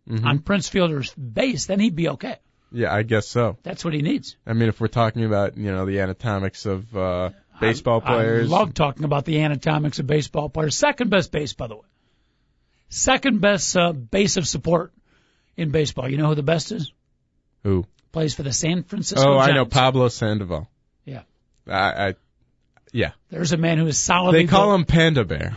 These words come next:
Speaker 2: <laughs>
Speaker 1: He weighed over three hundred pounds. He lost weight.
Speaker 2: Uh-huh.
Speaker 1: He lost weight, yeah.
Speaker 2: <laughs>
Speaker 1: They call him Panda Bear.
Speaker 2: Uh, anytime we can get a Pablo Sandoval,
Speaker 1: We should call
Speaker 2: uh,
Speaker 1: Jenks
Speaker 2: visual on
Speaker 1: Gummy.
Speaker 2: the show is a good thing.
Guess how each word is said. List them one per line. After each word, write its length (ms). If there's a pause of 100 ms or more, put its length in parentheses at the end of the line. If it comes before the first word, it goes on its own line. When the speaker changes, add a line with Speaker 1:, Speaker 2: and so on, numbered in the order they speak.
(140)
Speaker 2:
<laughs> 640
Speaker 1:
He 100
weighed 220
over 160
three 220
hundred 240
pounds. 260
He 120
lost 460
weight. 300 (240)
Speaker 2:
Uh-huh. 280 (1120)
Speaker 1:
He 120
lost 400
weight, 220 (100)
yeah. 200 (160)
Speaker 2:
<laughs> 180
Speaker 1:
They 100
call 220
him 80
Panda 320
Bear. 200
Speaker 2:
Uh, 320
anytime 380
we 80
can 100
get 120
a 40
Pablo 460
Sandoval, 500
Speaker 1:
We 80
should 60
call 160
Speaker 2:
uh, 40
Speaker 1:
Jenks 160
Speaker 2:
visual 240
on 120
Speaker 1:
Gummy. 80
Speaker 2:
the 40
show 280
is 100
a 60
good 220
thing. 100